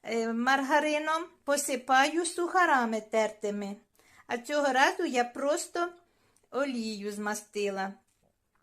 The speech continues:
І в деяких місцях воно таки прихватнуло, то я ножиком обводила ножем. От.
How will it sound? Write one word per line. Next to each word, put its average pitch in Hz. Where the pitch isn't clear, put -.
І 220
в 202
деяких 240
місцях 247
воно 240
таки 277
прихватнуло, 277
то 226
я 262
ножиком 226
обводила 254
ножем. 220
От. 185